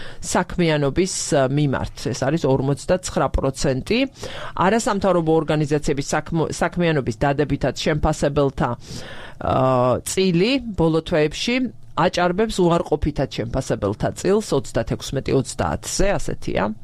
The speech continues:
ოცდაექვსი ოქტომბრის არჩევნების შემდეგ ოპოზიციური პოლიტიკური პარტიების საქმიანობის უარყოფითად შემფასებლები აჭარბებენ დადებითად შემფასებლებს. ოცდათვრამეტი არის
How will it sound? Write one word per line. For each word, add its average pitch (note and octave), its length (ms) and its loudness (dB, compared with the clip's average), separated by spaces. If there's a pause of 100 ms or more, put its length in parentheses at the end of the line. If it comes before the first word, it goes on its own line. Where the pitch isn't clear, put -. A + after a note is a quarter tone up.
(600)
ოცდაექვსი A3 560 2
ოქტომბრის F3+ 400 0
არჩევნების E3+ 480 0
შემდეგ C#3 300 0
ოპოზიციური D3+ 680 0
პოლიტიკური D3 580 0
პარტიების C#3 500 0
საქმიანობის D#3+ 800 0
უარყოფითად E3 800 2 (520)
შემფასებლები D#3+ 1080 0 (480)
აჭარბებენ F#3 640 2
დადებითად D3+ 640 2
შემფასებლებს. - 760 -4 (240)
ოცდათვრამეტი C#3 1000 0 (260)
არის - 320 -2